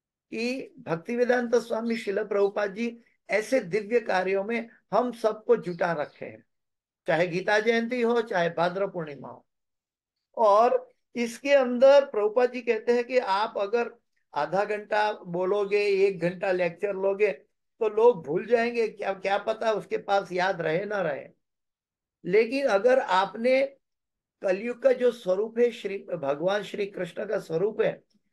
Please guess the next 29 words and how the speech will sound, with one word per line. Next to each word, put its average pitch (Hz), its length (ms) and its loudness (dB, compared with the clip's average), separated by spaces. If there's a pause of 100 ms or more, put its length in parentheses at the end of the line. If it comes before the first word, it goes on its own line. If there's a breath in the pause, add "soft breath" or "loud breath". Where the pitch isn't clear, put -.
(160)
वो 240 220 6
श्रीमद् 214 520 -2
भागवतम 202 640 0
है। 127 200 -10 (580)
अगर 226 220 4
वो 247 300 8
भागवतम 220 640 4
अगर 233 320 -2
आपने 233 460 -4
किसी 202 360 -12
को 196 220 -2
दिया, 165 520 -2 (920)
जन्म, 247 360 4
मृत्यु, 208 320 -2
जरा, 175 300 0 (180 loud breath)
अगर 269 280 6
वो 233 300 10
भी 277 200 0
ज्यादा 226 320 4
इच्छुक 233 460 -2
नहीं 196 300 0
है, 202 140 -2
तो 165 220 0
भी 160 360 -6 (420)
भागवत 196 380 4
उनके 208 380 0
घर 156 220 -4
में 185 180 -2
रहेगा, 180 480 0